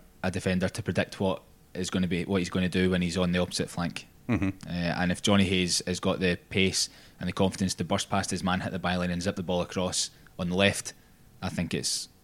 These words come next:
Speaker 1: to Celtic's benefit rather than having him on the right.
Speaker 2: Totally agree.
Speaker 1: Yeah. Well, so we, we've touched on Brown there. I think we can agree that the, the dynamism, I suppose, and the impetus is removed from Celtic's midfield, but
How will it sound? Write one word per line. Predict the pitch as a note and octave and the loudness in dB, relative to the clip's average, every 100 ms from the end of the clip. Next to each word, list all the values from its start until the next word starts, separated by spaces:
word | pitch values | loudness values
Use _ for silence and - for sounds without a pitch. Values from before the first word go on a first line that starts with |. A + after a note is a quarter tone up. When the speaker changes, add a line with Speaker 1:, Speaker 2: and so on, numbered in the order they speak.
| - - - - | -20 -20 -20 -10
Speaker 1:
to | - F2+ | -4 -2
Celtic's | F#2 F#2 E2+ | -2 -2 -2
benefit | F2+ E2+ - E2+ | 0 0 -2 0
rather | E2+ E2+ | 0 -2
than | E2 | -2
having | E2+ E2 | -2 -2
him | E2+ F2+ - | -2 -4 -4
on | F2+ | -2
the | E2+ | 0
right. | F2 - - - | -2 -4 -12 0
Speaker 2:
Totally | G2 D#2 E2 | 2 2 0
agree. | D#2 - - - - - - | -2 -6 -8 -20 -20 -14 -8
Speaker 1:
Yeah. | - - - - - - | -8 -10 -18 -18 -6 0
Well, | |
so | G#2 A2 | 6 8
we, | G2 G#2 | 10 8
we've | A2 G2+ | 8 8
touched | C3 - | 8 10
on | A2 G2+ | 10 10
Brown | - G2+ A2+ | 8 8 10
there. | G#2+ G2+ | 10 8
I | |
think | F#2+ G#2 | 6 4
we | F#2+ | 4
can | - F#2+ F2+ | 4 2 2
agree | F2+ - G2 | 0 2 4
that | F#2 F#2 - - - - - - | 4 2 -2 -16 -20 -20 -20 -2
the, | F#2+ F#2 F2 - | 2 2 0 -2
the | G2 | 0
dynamism, | A2 A2+ A2 G2+ F#2+ F#2 | 6 8 8 6 4 2
I | |
suppose, | - - G2 F#2+ | 0 2 2 2
and | F#2+ | 2
the | |
impetus | G2 G2+ G#2 - - - - - - - | 2 2 0 0 0 -4 -8 -10 -10 -4
is | G2 G2+ | 0 4
removed | F#2+ F#2 | 4 2
from | G2+ F#2+ | 0 0
Celtic's | G2 F#2 - | 0 -2 -2
midfield, | F#2+ F#2 - F#2+ F2+ - | -2 -2 0 0 0 0
but | G2+ - | 0 0